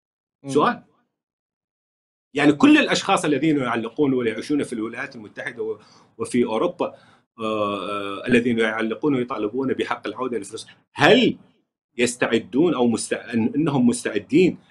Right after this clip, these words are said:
Speaker 2: لترك، آه، الم-، آه، البلدان التي يعيشون فيها في العالم الغربي ويعودون للشرق الأوسط كما يطالب بعودة اليهود من فلسطين أو من إسرائيل إلى أوروبا الش-، الشرقية؟
Speaker 1: في بعض
Speaker 2: هل،
Speaker 1: الناس
Speaker 2: هل
Speaker 1: عندهم،
Speaker 2: يوجد
Speaker 1: آه،
Speaker 2: شخص
Speaker 1: في بعض،
Speaker 2: مستعد أن
Speaker 1: بعض،
Speaker 2: يضحي هذه التضحية؟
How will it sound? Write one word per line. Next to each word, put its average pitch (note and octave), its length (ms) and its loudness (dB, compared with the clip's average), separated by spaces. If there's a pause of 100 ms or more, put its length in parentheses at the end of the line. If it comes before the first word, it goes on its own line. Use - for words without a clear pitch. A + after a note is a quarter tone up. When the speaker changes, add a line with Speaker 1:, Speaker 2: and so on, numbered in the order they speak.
(160)
Speaker 2:
لترك، E3 520 -2 (100)
آه، G2 400 -10
الم-، G#2 180 -2
آه، G2+ 320 -10
البلدان G#2+ 460 -2
التي A#2+ 200 -2
يعيشون A2+ 300 -4
فيها C#3 300 -4
في G#2+ 360 -6
العالم A#2+ 340 -2
الغربي C#3+ 420 -4 (300)
ويعودون A2 440 -4
للشرق - 320 -10
الأوسط C3 360 -10 (320)
كما D#3 260 4
يطالب D3+ 560 4 (160)
بعودة A#2 420 -2
اليهود G#2+ 440 0 (380)
من A#2 280 2
فلسطين A#2 600 -4
أو G#2+ 140 -4
من A2+ 120 -4
إسرائيل A2+ 480 -4 (340)
إلى G#2+ 440 -4
أوروبا A2 280 -6
الش-، A2 160 -8
الشرقية؟ G#2 880 -6 (500)
Speaker 1:
في A#3+ 160 -2
بعض B3 280 2
Speaker 2:
هل، A3+ 80 4
Speaker 1:
الناس A#3 260 4
Speaker 2:
هل E3 80 6
Speaker 1:
عندهم، A3+ 180 4
Speaker 2:
يوجد A3+ 160 4
Speaker 1:
آه، - 40 -4
Speaker 2:
شخص G#3 320 0
Speaker 1:
في F#3 120 2
بعض، G#3 180 6
Speaker 2:
مستعد F3+ 140 0
أن F3 120 0
Speaker 1:
بعض، F3 140 4
Speaker 2:
يضحي F#3+ 200 2
هذه G3 200 2
التضحية؟ G#3+ 500 -2